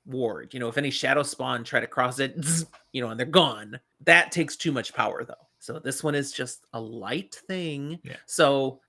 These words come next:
Speaker 1: we're not gonna get caught off guard.
Speaker 2: The killing one, very good and useful, but, like,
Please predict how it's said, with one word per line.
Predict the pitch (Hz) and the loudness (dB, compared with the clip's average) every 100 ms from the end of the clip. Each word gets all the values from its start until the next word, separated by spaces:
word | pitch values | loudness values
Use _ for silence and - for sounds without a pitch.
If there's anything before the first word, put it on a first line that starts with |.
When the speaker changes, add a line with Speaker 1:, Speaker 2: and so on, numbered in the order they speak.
| - | -4
Speaker 1:
we're | 139 | 6
not | 180 180 | 8 8
gonna | 160 | 6
get | 139 139 | -4 -6
caught | 139 110 | -4 -4
off | 107 - | -4 -10
guard. | - - | -12 -6
Speaker 2:
The | - | -6
killing | - 285 269 | -2 -2 -2
one, | 247 233 180 _ 156 | -2 -4 -6 _ -4
very | 196 277 | -2 -2
good | 233 254 | -2 -6
and | 208 | -6
useful, | 214 262 - 226 175 - | -8 -8 -6 -6 -4 -4
but, | 160 | -2
like, | 156 151 143 | 2 2 0